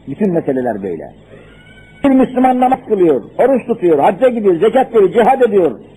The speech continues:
Yahut kurban kesiyor, fitre veriyor. Eğer ortaya konan usullere, ölçülere uygun hareket etmişse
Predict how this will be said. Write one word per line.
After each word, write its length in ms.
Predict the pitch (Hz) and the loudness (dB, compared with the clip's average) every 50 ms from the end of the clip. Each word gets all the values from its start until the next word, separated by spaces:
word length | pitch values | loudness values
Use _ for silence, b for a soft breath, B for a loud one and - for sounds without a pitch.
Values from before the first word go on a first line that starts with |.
| - - - - _ - - - - - - - - | -20 -20 -20 -20 _ -20 -20 -20 -20 -20 -20 -12 -2
Yahut 360 | 135 156 190 220 240 240 - - | 2 4 4 4 4 2 -2 -2
kurban 320 | 208 233 240 269 262 262 233 | 0 2 2 2 0 0 0
kesiyor, 380 | 240 226 - - 202 190 165 | -2 -2 -2 0 -2 -2 -2
fitre 360 | - - 254 - 269 277 262 254 | -2 -6 -6 0 2 2 4 4
veriyor. 360 | 240 220 208 185 151 117 - - - - - - - _ _ - - _ _ - - - - - - - | 4 4 4 2 2 -2 -6 -14 -20 -20 -20 -20 -20 _ _ -20 -20 _ _ -20 -20 -20 -20 -16 -6 -4
Eğer 340 | 127 143 156 175 180 175 156 139 - - | 0 2 2 2 2 0 -2 -6 -4 -2
ortaya 560 | 156 165 160 151 - 156 165 180 190 185 185 | 0 0 0 0 0 0 2 2 2 0 0
konan 420 | 170 165 151 147 139 131 120 110 - - - | -2 -2 -2 -2 -4 -4 -8 -10 -14 -14 -14
usullere, 840 | 143 135 - - 151 151 143 143 139 143 147 160 170 160 127 107 - - | -14 -14 -10 -8 -8 -4 -4 -2 0 0 2 2 2 2 2 -2 -4 -2
ölçülere 540 | 131 143 147 - - - 139 131 131 127 120 | -2 -2 -2 -2 -4 -4 -2 0 2 2 2
uygun 360 | - 143 147 143 131 165 151 | 2 0 -2 0 -2 -2 -2
hareket 380 | 135 135 135 135 117 127 123 127 | 0 0 -2 -2 -2 -4 -4 -6
etmişse 800 | 123 - - 156 160 - - - 127 147 180 214 247 262 254 | -6 -6 -8 -12 -12 -10 -6 -2 0 2 2 4 2 2 -2